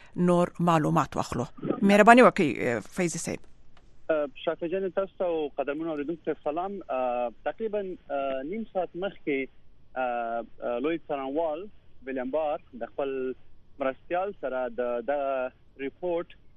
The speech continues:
Speaker 2: اه، جزئیات یا په دې هکله معلومات، اه، خلکو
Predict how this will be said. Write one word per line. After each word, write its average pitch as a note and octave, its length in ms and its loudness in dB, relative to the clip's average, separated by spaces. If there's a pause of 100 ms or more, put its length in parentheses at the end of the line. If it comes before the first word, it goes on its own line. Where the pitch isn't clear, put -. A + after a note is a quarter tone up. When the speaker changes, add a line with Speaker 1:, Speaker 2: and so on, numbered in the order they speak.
(300)
Speaker 2:
اه، C3 180 -2
جزئیات D3+ 600 -4
یا A#2+ 140 -4
په C3 140 -10
دې D3 260 -4
هکله C#3 180 -6
معلومات، C#3 520 -4 (360)
اه، B2 140 -6 (120)
خلکو G3+ 360 -4